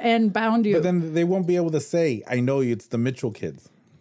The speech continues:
Speaker 1: No, those days are over. We're talking about the chubby kid throwing fake snakes in
Speaker 2: No.
Speaker 1: the thing who got
Speaker 2: Well,
Speaker 1: caught.
Speaker 2: but that's what I'm saying. Hopefully that wasn't his neighborhood. <clears throat>
Speaker 1: Oh, no, there, there, that was the only neighborhood. <laughs> That was it.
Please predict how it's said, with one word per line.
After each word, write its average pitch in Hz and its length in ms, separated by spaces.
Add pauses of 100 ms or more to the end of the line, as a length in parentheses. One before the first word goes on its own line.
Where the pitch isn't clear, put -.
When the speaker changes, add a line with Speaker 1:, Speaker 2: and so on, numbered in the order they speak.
(180)
Speaker 1:
No, 233 160
those 220 280
days 240 200
are 208 120
over. 185 180
We're 202 140
talking 233 220
about 220 180
the 208 100
chubby 220 300
kid 202 240
throwing 202 240
fake 196 180
snakes 254 380
in 196 100
Speaker 2:
No. 165 60
Speaker 1:
the 170 80
thing 190 260
who 185 100
got - 140
Speaker 2:
Well, 127 120
Speaker 1:
caught. 254 240
Speaker 2:
but 131 80
that's 151 160
what 160 60
I'm 131 100
saying. 143 260
Hopefully 131 380
that 101 200
wasn't 110 400
his 90 160
neighborhood. 92 540 (240)
<clears throat> - 80 (280)
Speaker 1:
Oh, 254 200
no, 214 200
there, 226 400
there, 214 500 (140)
that 220 220
was 226 240
the 226 240
only 247 320
neighborhood. 175 680
<laughs> - 40 (640)
That 285 160
was 254 200
it. 262 280